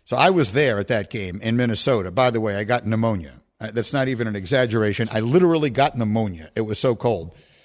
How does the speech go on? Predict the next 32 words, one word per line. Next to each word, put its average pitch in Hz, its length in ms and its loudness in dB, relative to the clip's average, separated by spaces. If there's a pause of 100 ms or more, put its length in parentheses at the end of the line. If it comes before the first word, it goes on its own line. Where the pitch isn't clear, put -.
(200)
that 120 200 0
week. 120 200 2
I 120 80 4
couldn't 147 220 0
get 135 160 0
my 110 100 0
hotel 127 440 -2
room 127 400 4
warm 135 320 2
enough, 82 340 -10 (420)
uh, 113 120 -8
as 120 180 2
the 123 80 0
week 120 220 0
went 110 120 0
on. 107 100 -4
I've 139 180 2
never 165 200 4
been 135 140 2
so 123 160 0
cold 107 260 -6
in 101 80 -4
my 95 120 -6
whole 101 180 -6
life 92 220 -8
as 104 120 -6
I 104 60 -4
was 101 260 -2
there, 120 160 2
but 143 140 2
I 139 80 4
digress. 107 460 0